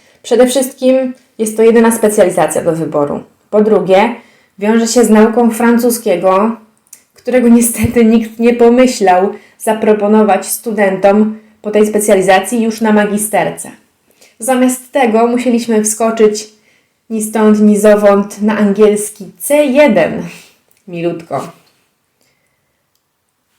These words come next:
Dobrze, będę kończyć, a zakończę kwestią, mm, listy, podpisów.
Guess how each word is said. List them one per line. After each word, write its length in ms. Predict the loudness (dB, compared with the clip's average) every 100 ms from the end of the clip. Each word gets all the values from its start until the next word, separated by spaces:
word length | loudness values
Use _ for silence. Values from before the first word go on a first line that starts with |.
| _ _ _ -8
Dobrze, 380 | -4 -2 -2
będę 280 | 0 2 2
kończyć, 720 | 4 2 2 0 0 -2 -8 -10 -6
a 120 | -2
zakończę 540 | -2 -2 -2 -2 -2
kwestią, 760 | -4 -4 -2 -2 0 0 2 0 -4 -14 _ _ _ _ _ _ _ _
mm, 540 | -4 0 2 2 -2 -10
listy, 560 | -2 0 0 0 0 2
podpisów. 920 | 2 -2 -4 -4 -2 -2 -2 -4 -12